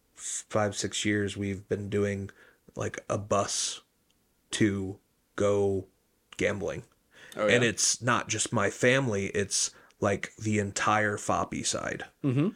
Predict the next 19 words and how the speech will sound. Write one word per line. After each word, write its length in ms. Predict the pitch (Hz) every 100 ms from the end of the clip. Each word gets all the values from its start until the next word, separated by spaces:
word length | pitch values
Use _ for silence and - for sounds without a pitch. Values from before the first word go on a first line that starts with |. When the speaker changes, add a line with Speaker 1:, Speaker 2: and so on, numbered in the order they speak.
| _ _
Speaker 1:
It's 220 | - 101 -
get, 360 | 101 90 -
like, 220 | 104 98
gets 280 | - 107 -
invited, 580 | 107 101 101 101 98 95
and 140 | 98
then 140 | 98 98
we 120 | 98
rent 220 | 104 101
a 40 | 98
bus, 580 | 104 101 101 - -
and 240 | 98 92 90 - - - - - - - - - - - - -
I 80 | 190
always 180 | 156
thought 120 | - 135
that 60 | 135
was 160 | 117
fun 320 | - 135 143
'cause, 320 | 139 127 110